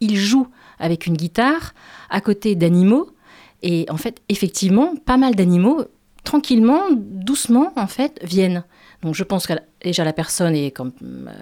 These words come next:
voilà, assez, euh, bienveillante avec les, les animaux, puis la musique est agréable, hein, c'est, euh, donc ils viennent, ils sont intéressés par le son, donc c'est pas totalement surprenant, mais comment l'idée est venue ? Pourquoi ? Parce que vous vous êtes rapprochés, pourquoi ?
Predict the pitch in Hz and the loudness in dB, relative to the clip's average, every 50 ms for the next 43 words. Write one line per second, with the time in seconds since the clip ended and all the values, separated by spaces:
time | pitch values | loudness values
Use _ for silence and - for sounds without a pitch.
0 | 101 104 92 113 127 127 - 143 - - - 139 131 - 87 101 90 92 87 113 | -18 -18 -18 -16 -16 -16 -14 -14 -14 -10 -10 -10 -8 -10 -10 -12 -12 -12 -12 -12
1 | 123 147 139 170 160 151 165 165 170 175 165 160 156 160 143 139 143 - - 151 | -10 -6 -2 0 0 2 2 2 2 2 0 0 -2 -4 -6 -8 -8 -8 -8 -6
2 | 147 143 139 139 139 139 139 139 143 139 147 143 160 180 208 226 240 233 - 170 | -6 -6 -6 -6 -8 -8 -8 -8 -6 -4 -2 -2 0 0 0 0 -2 -2 -6 -8
3 | 151 - - - - - - 151 147 160 151 151 165 156 165 156 165 147 143 165 | -10 -10 -12 -18 -18 -10 -6 -2 -2 -2 -2 -2 -4 -6 -6 -4 -4 -2 -2 0
4 | 170 196 214 220 208 170 170 160 - - 151 147 139 139 139 135 135 135 135 _ | 0 0 0 0 0 -2 -2 -4 -4 -6 -6 -6 -6 -6 -6 -6 -8 -10 -12 _
5 | - - - - - - - - - - _ - 202 247 - - - 285 277 330 | -20 -20 -20 -20 -20 -20 -20 -20 -20 -20 _ -6 -6 -6 -6 -4 -2 0 2 2
6 | 285 208 165 151 - - - - - - 196 175 - 233 226 214 - 226 233 240 | 2 2 2 -2 -4 -8 -18 -18 -12 -8 -6 -4 0 0 0 0 0 0 0 0
7 | - - 262 262 208 185 180 175 175 - 196 180 165 160 - 170 156 - - - | 0 0 -2 -2 0 0 -2 -2 -2 -2 -2 -2 -2 -2 -4 -8 -10 -10 -10 -12
8 | 160 _ - - 190 185 - 175 - 190 190 196 190 - - 196 - - 262 285 | -12 _ -4 -4 -2 -2 -2 -2 0 0 0 0 0 -2 -4 -4 -2 0 2 2
9 | 320 294 202 - - - 311 370 370 294 220 208 196 254 254 214 175 180 185 196 | 2 0 -2 -4 -2 -2 -2 0 2 2 2 2 2 4 4 4 4 4 4 4
10 | 196 202 - _ _ - - - - - 220 220 214 - 175 - - 185 175 175 | 2 2 -2 _ _ -14 -14 -8 -4 -2 -2 -2 -2 -4 -8 -6 -6 -6 -4 -2
11 | 180 208 202 - 226 - 240 - - - - 190 - - 160 | -2 -2 -2 -2 -4 -2 -2 -4 -4 -4 -6 -8 -8 -6 -6